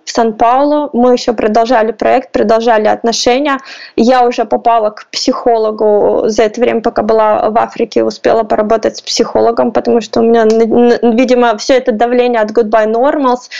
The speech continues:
от проекта, от, э, от Африки, от того, что психологически ты был к этому ко всему не готов, а через себя ты едешь и пытаешься закончить это все. А, все это привело к каким-то просто выносу мозга и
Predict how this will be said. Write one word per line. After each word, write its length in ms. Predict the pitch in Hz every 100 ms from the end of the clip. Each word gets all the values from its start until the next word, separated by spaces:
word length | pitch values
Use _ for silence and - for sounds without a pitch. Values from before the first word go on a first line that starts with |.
| - -
от 200 | - -
проекта, 720 | - 233 240 254 - 226 220 220
от, 380 | 220 226 - -
э, 440 | 226 220 220 214 214 - -
от 260 | - - -
Африки, 720 | 233 240 247 233 214 233 226 220
от 100 | 214
того, 200 | - 226
что 180 | 226 226
психологически 880 | 214 - 240 240 226 233 - - 220
ты 160 | 214
был 220 | 208 220 214
к 120 | -
этому 260 | 214 240
ко 100 | 226
всему 260 | 214 - 233
не 140 | 220
готов, 380 | 214 214 226 220 -
а 80 |
через 340 | 240 - 226 220
себя 300 | 240 220 208
ты 160 | -
едешь 440 | 214 226 214 208 -
и 40 |
пытаешься 480 | 208 214 202 208 214
закончить 600 | 214 202 226 359 - 254
это 200 | 208 214
все. 320 | - - 208 208 - - -
А, 300 | - 226 220
все 180 | 214 -
это 160 | 277 233
привело 400 | 254 240 254 240
к 60 |
каким-то 420 | 226 214 226 220 208
просто 520 | 233 226 214 233 208
выносу 960 | 208 214 247 240 - 214 208 214 220 - - - _ -
мозга 560 | 233 240 254 254 226
и 320 | 220 214 226